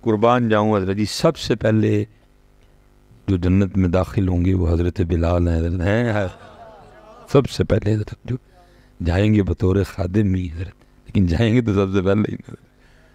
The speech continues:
सारे चिट्टे, पिंक, गोरे, सब पीछे, और हजरत बिलाल काला शरीफ रंग होने के बावजूद सबसे आगे हजरत,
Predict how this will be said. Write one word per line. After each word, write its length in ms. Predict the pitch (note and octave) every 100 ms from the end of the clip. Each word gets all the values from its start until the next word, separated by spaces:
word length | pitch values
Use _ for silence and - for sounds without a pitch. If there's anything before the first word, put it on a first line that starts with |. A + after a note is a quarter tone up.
| _
सारे 600 | - A#2+ A#2 A#2 A2 G#2
चिट्टे, 680 | F#2+ A2+ F#2+ - G#2 G2+ F#2+
पिंक, 600 | F2 G#2+ G#2 G#2 G2+ -
गोरे, 600 | G2 F#2 G2 G2 G#2 F#2+
सब 340 | G2 - D#3 -
पीछे, 400 | B2+ G#2+ C#3 C3 - _ - - - _ -
और 260 | A2+ G#2+ - - - - - _ _ _ -
हजरत 340 | G#2 G2+ A2 A2+
बिलाल 460 | G2+ G2+ G#2+ A2
काला 360 | G2+ - A#2+ B2+
शरीफ 360 | A2 G#2+ A2 F2+
रंग 300 | G2+ G2 G2
होने 180 | F#2
के 160 | F2+ C#3+
बावजूद 420 | G#2 B2 A2+ A2+
सबसे 440 | F2 C#3+ G#2+ A#2 G#2
आगे 320 | F#2+ F#2+ F#2+
हजरत, 240 | F2+ F#2+